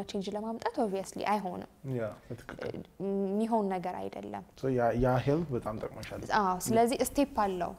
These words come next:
Speaker 2: ም።
Speaker 1: ስቴፕ አለው። ላይክ የሆነ ራሳችንን ኩዌሽን ማድረግ የለብንም። በአንዴ ከዚህ ተነስተን እዚህ ለምን አልደረስንም ብለን ስቴፕ አለው፣ ሁሉም
Speaker 2: ም።
Speaker 1: ነገር ስቴፕ አለው።
Speaker 2: ም።
Speaker 1: እና እኔ ደግሞ የጠቀመኝ ምንድነው የውሳኔ ሰው ነኝ እንደነገርኩ።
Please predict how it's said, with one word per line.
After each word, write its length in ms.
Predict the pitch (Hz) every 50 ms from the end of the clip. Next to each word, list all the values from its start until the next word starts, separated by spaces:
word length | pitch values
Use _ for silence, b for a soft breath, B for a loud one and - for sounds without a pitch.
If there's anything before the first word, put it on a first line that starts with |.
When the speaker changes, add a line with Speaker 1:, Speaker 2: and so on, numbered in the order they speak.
| - -
Speaker 2:
ም። 120 | - -
Speaker 1:
ስቴፕ 280 | - 113 - 202 208 -
አለው። 260 | 208 202 190 196 196 196
ላይክ 200 | 190 196 190 - B B B B B - - - - - - - -
የሆነ 320 | 208 208 202 202 196 190 185 185 180 B B B B B -
ራሳችንን 520 | 220 214 226 220 233 214 - - 214 214
ኩዌሽን 300 | 202 226 214 - - 208 202
ማድረግ 260 | 202 196 202 202 175
የለብንም። 540 | 202 196 196 196 185 - - 196 190 196 202
በአንዴ 320 | 185 226 233 240 247 240 247
ከዚህ 240 | 240 - 226 214 -
ተነስተን 340 | - 208 214 214 - 208 -
እዚህ 260 | - 208 196 190 208
ለምን 240 | 202 208 202 196 202
አልደረስንም 640 | 202 208 196 208 196 196 196 190 - - 196 196 190 190 190
ብለን 280 | 185 214 220 247 339 - B B B B B B
ስቴፕ 340 | 254 254 - 311 294 294 -
አለው፣ 240 | 208 202 196 196 190
ሁሉም 240 | - - 233 214 208
Speaker 2:
ም። 100 | 202 196
Speaker 1:
ነገር 260 | 202 208 202 285 285
ስቴፕ 280 | - - - - - - -
አለው። 280 | 50 - - - -
Speaker 2:
ም። 160 | 120 117 113 113
Speaker 1:
እና 160 | 120 202 220 - - B B B B B B -
እኔ 120 | 214 208 220 226
ደግሞ 180 | 226 226 226 226
የጠቀመኝ 380 | 214 - - 202 - - 226
ምንድነው 280 | 233 240 254 330 370 269
የውሳኔ 400 | 240 233 233 - - 202 196 190 185
ሰው 200 | 175 - - 202 202
ነኝ 180 | 202 208 196 - - -
እንደነገርኩ። 640 | 226 196 185 185 180 180 185 180 - - - - -